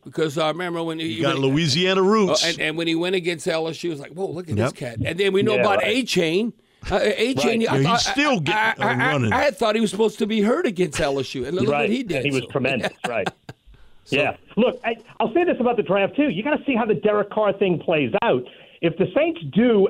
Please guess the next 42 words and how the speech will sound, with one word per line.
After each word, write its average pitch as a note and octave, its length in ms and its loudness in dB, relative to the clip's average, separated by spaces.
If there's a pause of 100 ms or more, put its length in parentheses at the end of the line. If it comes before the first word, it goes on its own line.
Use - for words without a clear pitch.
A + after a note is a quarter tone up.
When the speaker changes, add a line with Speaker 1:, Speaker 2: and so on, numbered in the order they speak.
Speaker 3:
actually F3 640 -2
sign E3+ 320 2
Derek D3 320 2
Carr, B2 400 0 (240)
and D3 140 0
it E3 80 2
is A#3+ 160 2
a F3+ 80 2 (280)
five-year E3 440 0
deal, C3+ 560 0 (180)
you F#3+ 240 4
are F3 180 2
unlikely F#3+ 760 2
to E3 80 2
go C#3 400 0
get G3 260 0
a G#3+ 100 -2
quarterback C3+ 680 0
now A#2 320 0 (240)
because D#3+ 320 2
you're C4+ 140 4
locked G3+ 420 0
in A#3 200 0
with D#3 200 0
Carr. A#3 380 0
Do A2 100 -8
you D3 100 0
wanna G3 160 2
have F3+ 120 0
a D#3+ 100 -4
situation F#3+ 560 0
like C#3+ 140 -2
Jordan F3 320 2
Love F3 340 2 (240)
in E3+ 160 0
Green D3+ 300 2
Bay A3 180 2
where F3+ 140 2
you D#3 80 2
have D#3 80 0
a D3 60 -2
qu-, D3 300 -2